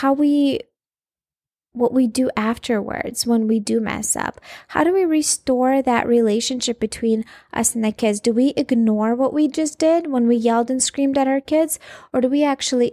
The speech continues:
own it and apologize for it? And then later on, come back and analyze, "Okay, what did I do? What was going on for me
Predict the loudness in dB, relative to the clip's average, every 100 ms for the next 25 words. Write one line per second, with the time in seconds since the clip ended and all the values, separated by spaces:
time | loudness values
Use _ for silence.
0 | 0 0 2 0 -2 -8 -16 -20 -20 _
1 | _ 0 2 2 -2 -6 _ _ -8 -4
2 | 0 2 2 2 2 0 0 2 2 2
3 | 0 2 2 2 2 4 4 2 2 0
4 | 0 0 -4 _ _ _ _ _ _ _
5 | _ -8 -4 -2 0 0 2 0 0 -4
6 | -4 -2 -2 -2 -2 0 0 2 2 0
7 | -2 -6 -2 0 2 -2 -10 _ _ _
8 | _ -2 0 0 0 0 0 0 2 0
9 | -4 -8 _ _ _ -2 -2 0 -2 -2
10 | -4 -2 -2 -2 -4 -2 0 0 -4 -6